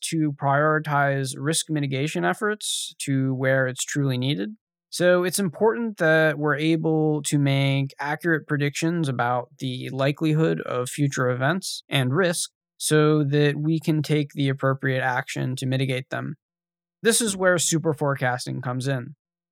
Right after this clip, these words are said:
Robert de Neuville is a researcher, forecaster, and futurist with degrees in government and political science from Harvard and Berkeley. He works particularly on the risks of catastrophes that might threaten human civilization.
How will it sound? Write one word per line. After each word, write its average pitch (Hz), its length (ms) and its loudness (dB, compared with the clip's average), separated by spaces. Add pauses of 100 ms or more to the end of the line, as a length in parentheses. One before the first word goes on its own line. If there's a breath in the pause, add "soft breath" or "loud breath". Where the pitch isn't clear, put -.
(160)
Robert 156 300 2
de 147 80 -6
Neuville 185 680 -4
is 143 560 -4
a 135 180 -2
researcher, 185 600 -4
forecaster, 165 760 0
and 135 240 -2
futurist 180 580 -4
with 139 180 -4 (180)
degrees 139 500 2
in 131 420 -2
government 143 540 0
and 127 240 -4
political 139 460 -2
science 151 500 -2
from 131 240 -2
Harvard 147 460 0
and 123 260 -4
Berkeley. 127 480 -4 (560)
He 170 140 0
works 180 280 2
particularly 202 760 0
on 135 400 2
the 131 180 -2
risks 147 540 0
of 135 240 0
catastrophes 160 720 -2
that 143 140 -6
might 139 260 -2
threaten 143 300 -2
human 135 280 0
civilization. 131 880 -4